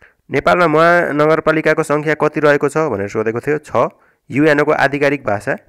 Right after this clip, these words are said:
पनि छ नै हो। अन्तर्राष्ट्रिय न्यायालयमा न्यायाधीशको सङ्ख्या कति रहेको छ, कति हुन्छ?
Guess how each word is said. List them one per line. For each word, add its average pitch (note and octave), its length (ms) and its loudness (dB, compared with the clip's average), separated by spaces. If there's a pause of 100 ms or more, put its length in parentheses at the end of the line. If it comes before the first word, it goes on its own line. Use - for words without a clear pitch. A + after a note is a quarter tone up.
पनि A#2 220 -6 (180)
छ - 100 -14
नै F#2 220 -8
हो। F2 260 -10 (720)
अन्तर्राष्ट्रिय D#3+ 480 0
न्यायालयमा C#3 460 2
न्यायाधीशको C#3+ 520 -2
सङ्ख्या C#3 420 -2
कति F3 380 -2
रहेको D3 280 2
छ, C#3+ 100 -10 (840)
कति C#3+ 160 -2
हुन्छ? A#2 240 -4